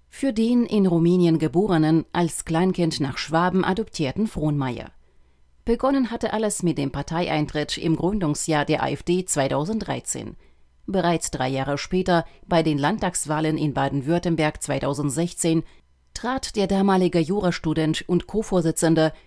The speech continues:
der Jungen Alternative als Landtagskandidat an und verpasste den Einzug in den Landtag nur knapp.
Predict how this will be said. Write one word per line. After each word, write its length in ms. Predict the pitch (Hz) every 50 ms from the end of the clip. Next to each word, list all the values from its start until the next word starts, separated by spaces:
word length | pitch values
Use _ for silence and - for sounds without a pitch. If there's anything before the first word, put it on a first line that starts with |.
| - -
der 100 | 214 185
Jungen 320 | 185 220 247 233 196 160
Alternative 640 | 139 139 - 165 147 147 139 - - 180 165 175 175 -
als 260 | - 131 - - -
Landtagskandidat 920 | 156 156 196 208 202 175 - - - 180 170 165 165 151 165 165 160 -
an 260 | - 165 165 160 156 - - _ _ _ - -
und 180 | 277 269 247
verpasste 480 | - 294 240 - 233 240 - - - 175
den 160 | 151 151 139
Einzug 480 | - 143 170 175 - - 170 160 - -
in 140 | 185 175 156
den 100 | 151 139
Landtag 460 | 135 139 151 175 - 156 147 - -
nur 160 | 170 214 233
knapp. 340 | - - 165 139 - -